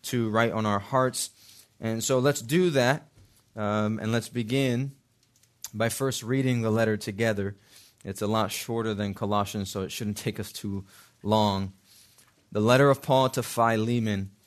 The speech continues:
verse one. Paul, a prisoner for Christ Jesus, and Timothy, our brother. To Philemon, our beloved fellow worker, and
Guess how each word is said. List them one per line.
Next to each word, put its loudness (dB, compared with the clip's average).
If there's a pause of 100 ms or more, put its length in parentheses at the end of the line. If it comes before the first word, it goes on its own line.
(960)
verse -4
one. -2 (2000)
Paul, 4
a 6
prisoner 2
for -4
Christ -2 (120)
Jesus, -4 (580)
and -4
Timothy, 0
our 0
brother. 0 (1120)
To 2
Philemon, 2
our 2
beloved 0
fellow 0
worker, -2
and -2